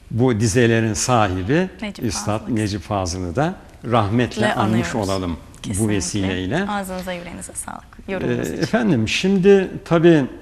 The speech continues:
Speaker 1: Peygamberimiz Aleyhisselam'ın doğumunu,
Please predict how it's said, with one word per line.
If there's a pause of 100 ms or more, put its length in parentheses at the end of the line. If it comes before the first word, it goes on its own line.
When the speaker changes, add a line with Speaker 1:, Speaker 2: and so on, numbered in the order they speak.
(340)
Speaker 1:
Peygamberimiz
Aleyhisselam'ın (520)
doğumunu,